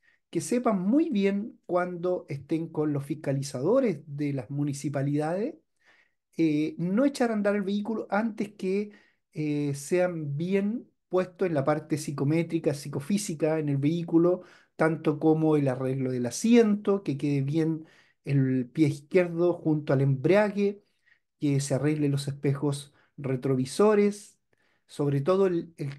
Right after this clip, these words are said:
el interior, em, que se arregle bien el asiento, decíamos, cinturón de seguridad, apoyacabeza, etcétera. Todo lo que conlleva a después tener una conducción segura. Y eso le respondíamos a Macarena,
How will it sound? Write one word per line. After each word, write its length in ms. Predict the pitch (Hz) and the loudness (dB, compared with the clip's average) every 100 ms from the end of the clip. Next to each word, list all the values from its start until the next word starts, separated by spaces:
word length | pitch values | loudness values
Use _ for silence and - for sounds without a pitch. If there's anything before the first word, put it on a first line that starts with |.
| - | -8
el 160 | 143 | -2
interior, 800 | 147 147 143 175 208 220 208 220 _ _ _ _ _ _ _ _ _ _ _ | 0 -2 0 0 2 2 0 -4 _ _ _ _ _ _ _ _ _ _ _
em, 800 | 165 147 143 143 143 143 139 135 143 _ _ _ _ - | -4 -2 0 0 2 2 0 -2 -6 _ _ _ _ -6
que 100 | 156 | -4
se 160 | 139 | -2
arregle 320 | 143 151 151 147 | 0 0 0 0
bien 220 | 147 147 | 0 2
el 80 | 139 | 0
asiento, 720 | 139 202 208 196 180 - 190 | -2 0 2 2 -2 -4 0
decíamos, 540 | 175 170 190 180 175 | 0 -2 -2 -2 -2
cinturón 500 | - 160 143 147 151 | -4 -4 -2 0 0
de 100 | 147 | 0
seguridad, 600 | 139 143 139 139 147 180 | -2 -4 -2 2 2 2
apoyacabeza, 720 | 175 170 156 143 135 165 180 156 | 0 -2 -2 -2 -2 -2 -2 -6
etcétera. 560 | - 135 117 120 123 | -8 -8 -8 -8 -10
Todo 240 | - 254 294 | -10 -6 -6
lo 120 | 247 | -6
que 280 | 214 254 - _ _ | -6 -8 -10 _ _
conlleva 720 | - 156 147 190 208 208 - _ | -4 -2 0 0 0 -2 -6 _
a 100 | 160 | -4
después 320 | 165 143 160 | -4 -2 -6
tener 180 | 160 160 | -4 -4
una 200 | 160 143 | -4 -2
conducción 480 | 139 123 - - 143 | -4 -4 -8 -4 -4
segura. 500 | 143 120 165 139 - _ _ _ _ _ _ _ _ _ - | -4 -2 0 0 -4 _ _ _ _ _ _ _ _ _ -4
Y 120 | 202 | -2
eso 180 | 240 277 | 0 2
le 260 | 240 208 | 2 2
respondíamos 680 | 180 170 165 151 165 160 147 | 0 -4 -4 -2 0 0 0
a 40 | |
Macarena, 460 | 139 - 110 - | -2 -4 -8 -10